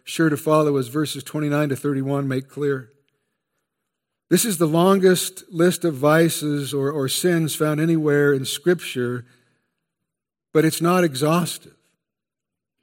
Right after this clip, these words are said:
This is merely representative of the virtually endless number of sins the natural man is filled with. So really, this is just a summary of, of godless people.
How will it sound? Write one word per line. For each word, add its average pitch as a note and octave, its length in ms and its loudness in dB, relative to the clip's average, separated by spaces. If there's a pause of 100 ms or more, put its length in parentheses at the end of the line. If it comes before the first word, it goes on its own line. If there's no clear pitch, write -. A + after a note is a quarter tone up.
(1700)
This D#3 140 -2
is D#3+ 160 -4
merely F3+ 420 8
representative D#3 1040 4
of D3+ 160 2
the C#3+ 100 2
virtually D#3 600 2
endless F#3+ 580 0
number D#3+ 320 0
of C3 140 -2
sins D#3+ 440 0
the C3 100 -2
natural D3+ 460 -2
man D3 300 0
is B2 220 -6
filled D#3+ 460 -8
with. E2+ 200 -20 (1500)
So - 120 -4
really, F#3 220 10
this F#3+ 180 4
is F3+ 120 0
just E3+ 220 2
a D3 60 -4
summary D#3 680 2
of, C3 160 -2
of B2 240 -10
godless D3+ 580 0
people. - 400 -14